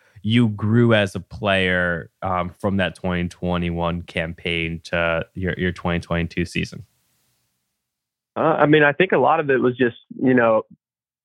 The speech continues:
Speaker 2: uh, having a year under my belt of playing defense, kind of being able to get, uh, back into the swing of things. 'Cause, uh,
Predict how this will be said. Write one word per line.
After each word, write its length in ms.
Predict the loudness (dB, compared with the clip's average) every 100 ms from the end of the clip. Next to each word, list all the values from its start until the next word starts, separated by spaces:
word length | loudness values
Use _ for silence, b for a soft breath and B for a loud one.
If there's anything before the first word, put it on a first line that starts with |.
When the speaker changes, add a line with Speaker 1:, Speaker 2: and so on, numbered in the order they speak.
| -2
Speaker 2:
uh, 260 | 0 0 -2
having 280 | -2 -2 -2
a 60 |
year 220 | -2 -2 -2
under 100 | -4
my 140 | -10
belt 320 | -6 -4 -4
of 60 | -10 -10
playing 440 | -8 -8 -12 -16 -8
defense, 340 | -6 -4 -6 -6
kind 140 | -6
of 80 | -6
being 120 | -6
able 140 | -6 -8
to 80 | -6
get, 220 | -6 -6
uh, 340 | -4 -4 -6 -4
back 200 | -4 -4
into 100 | -6
the 80 | -16 -8
swing 180 | -4 -4
of 80 | -4
things. 300 | -6 -6 -8 _ 0
'Cause, 200 | 2 2
uh, 300 | 0 -2